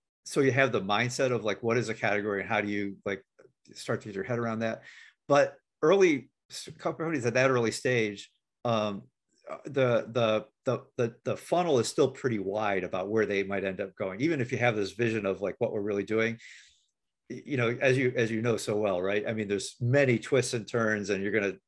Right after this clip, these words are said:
change a little bit about where you're going, and you're gonna see something different. Um, and we've tended to find that it, um, like, actually going through the category design process and really using it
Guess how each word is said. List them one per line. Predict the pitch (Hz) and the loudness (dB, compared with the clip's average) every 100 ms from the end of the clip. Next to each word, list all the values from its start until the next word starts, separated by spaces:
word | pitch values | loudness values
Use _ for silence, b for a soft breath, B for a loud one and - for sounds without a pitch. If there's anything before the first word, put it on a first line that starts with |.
| _ _ | _ _
change | - 131 120 107 | -2 0 2 2
a | |
little | 104 110 | 2 2
bit | 101 110 | 2 2
about | 101 98 98 | 2 0 -2
where | 110 107 | -2 -2
you're | 104 | -2
going, | 107 95 98 98 | -2 0 -2 -4
and | 95 | -6
you're | 98 | -6
gonna | 95 | -4
see | 123 | -4
something | 117 110 104 98 | -4 -4 -6 -4
different. | 110 - 101 101 _ B B B B B B B - | -4 -4 -6 -8 _ B B B B B B B 0
Um, | 123 117 117 139 | 4 4 2 0
and | 131 131 | 2 4
we've | 170 196 - _ _ _ | 2 0 -6 _ _ _
tended | - - 160 165 120 | -6 -2 0 0 -4
to | 117 | -4
find | 123 120 120 110 | -2 0 0 0
that | 104 104 110 | 0 0 -2
it, | - - _ _ _ _ - | -6 -10 _ _ _ _ -6
um, | 110 98 90 - - | -4 -4 -6 -10 -4
like, | 113 - | -4 0
actually | 131 135 131 98 - | 0 2 0 -2 2
going | 120 120 113 | 4 4 2
through | - 117 113 | -2 -2 0
the | 95 | -2
category | - 110 98 95 98 98 | -4 -4 -2 -2 -2 -2
design | 95 90 90 98 - | -2 -4 -4 -4 -6
process | 95 98 82 - | -4 -4 -6 -8
and | 104 101 | -10 -4
really | 104 95 90 - _ _ _ _ | -2 0 -2 -8 _ _ _ _
using | 117 101 113 107 95 | -8 -2 0 0 -2
it | 90 90 | -4 -6